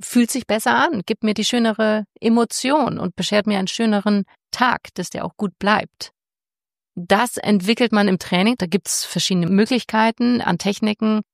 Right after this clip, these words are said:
Sei es, okay, kann ich es als Herausforderung sehen, wie zum Beispiel ich das gerne tue, wenn da jemand sitzt, der irgendwie, ja, erst so Antipathie aussprüht, schaue ich einfach, wofür bin ich trotzdem dankbar?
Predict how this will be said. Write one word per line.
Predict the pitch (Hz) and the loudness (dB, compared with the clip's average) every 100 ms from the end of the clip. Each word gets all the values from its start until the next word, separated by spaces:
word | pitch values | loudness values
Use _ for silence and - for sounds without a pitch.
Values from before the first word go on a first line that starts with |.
| _ _ - | _ _ -10
Sei | - 185 | -2 2
es, | 185 202 | 2 0
okay, | - 208 196 170 | 0 2 2 2
kann | - 196 | -2 -4
ich | - 180 - - | -2 -6 -6 -10
es | - 185 | -4 -4
als | - - - | -2 -4 -2
Herausforderung | 175 233 - 247 226 214 | 0 0 0 0 2 4
sehen, | 196 214 220 208 | 4 4 4 2
wie | 175 | -2
zum | - 180 | -4 -6
Beispiel | 160 - 170 - _ _ - | -6 -6 -8 -10 _ _ -2
ich | 214 | 0
das | - 220 | 2 -2
gerne | - 208 202 | 0 2 0
tue, | - 220 214 196 | -2 0 0 2
wenn | 190 | 2
da | 190 | 0
jemand | 185 185 185 180 175 | 0 -2 0 -2 0
sitzt, | 190 - | -2 0
der | 180 175 170 - | 0 2 2 2
irgendwie, | 180 170 - | -2 -2 -2
ja, | - 196 - | -4 -4 -4
erst | - 175 - | -4 -4 -6
so | - - - | -10 -10 -4
Antipathie | 196 - 185 _ _ _ _ - 202 - 208 220 | -4 -2 -6 _ _ _ _ -6 -4 0 0 0
aussprüht, | - 196 - - - - - 214 - - _ | -2 -2 -2 -6 -10 -6 -2 -2 -4 -14 _
schaue | 180 - 196 | -4 2 2
ich | 185 | 2
einfach, | 180 180 | 0 0
wofür | 208 - 226 | 0 0 0
bin | 202 | 2
ich | 196 | 0
trotzdem | - 208 202 | -2 -2 -2
dankbar? | 196 285 - - | -2 -4 -4 -6